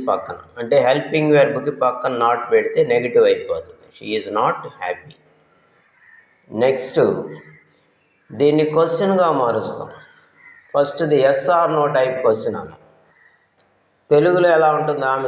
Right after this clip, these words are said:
సంతోషంగా ఉందా? అంటే మనం లాస్ట్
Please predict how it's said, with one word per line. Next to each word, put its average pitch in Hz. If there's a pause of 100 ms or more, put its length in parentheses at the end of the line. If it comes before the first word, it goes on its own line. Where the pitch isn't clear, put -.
(120)
సంతోషంగా 139 (160)
ఉందా? 107 (1040)
అంటే 120 (120)
మనం 139 (300)
లాస్ట్ 175